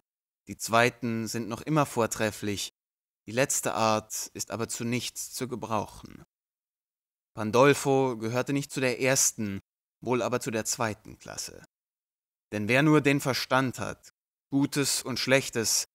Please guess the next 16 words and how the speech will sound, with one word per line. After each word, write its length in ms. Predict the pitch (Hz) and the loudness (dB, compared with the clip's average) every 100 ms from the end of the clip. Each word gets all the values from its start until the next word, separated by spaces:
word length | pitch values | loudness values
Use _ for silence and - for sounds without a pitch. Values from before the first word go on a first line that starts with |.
| _ _ - | _ _ -6
das 220 | 98 - | -4 0
andere 300 | 127 135 127 | 0 2 2
sagen 360 | 120 120 120 104 | 4 4 4 -2
und 220 | 113 - | -10 -6
tun, 520 | 156 151 127 98 92 | 0 2 2 -2 -6
zu 140 | - | -10
unterscheiden, 800 | 92 101 95 - 117 123 104 110 104 _ _ _ _ _ _ | -10 -8 -4 0 2 2 0 -4 -6 _ _ _ _ _ _
kann, 180 | 101 107 | -6 -2
wenn 80 | |
er 80 | 127 | -2
schon 200 | 127 135 | -2 -4
selbst 720 | 110 123 156 - - - - - | 0 2 2 0 -4 -6 -10 -14
keinen 260 | - 110 110 | -6 -4 -4
erfinderischen 760 | 104 - 139 131 110 110 117 | -6 -4 -4 -2 -4 -4 -4
Geist 380 | 107 107 107 - | -2 -2 -4 -8
besitzt, 640 | 110 95 107 - - - | -8 -4 -2 -2 -2 -4